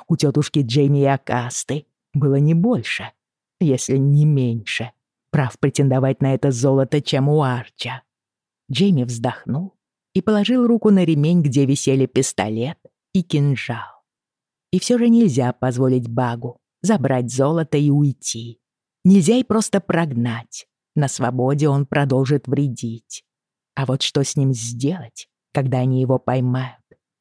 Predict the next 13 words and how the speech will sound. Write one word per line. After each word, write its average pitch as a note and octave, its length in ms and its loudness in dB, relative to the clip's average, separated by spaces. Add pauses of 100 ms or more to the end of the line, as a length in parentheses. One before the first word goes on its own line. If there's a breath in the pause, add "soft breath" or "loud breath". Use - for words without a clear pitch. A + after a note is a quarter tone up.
(460)
Это B3 200 2
все - 160 0
равно, G#3+ 260 4
что G#3 180 0
держать D#3+ 520 2
в E3+ 40 4
мешке C#3+ 380 2
змею. A#2+ 720 -2 (760)
Ладно, A2+ 560 -8 (420)
сейчас B2+ 400 -4
главное C3 380 0
его B2+ 220 0
поймать. A#2 720 -6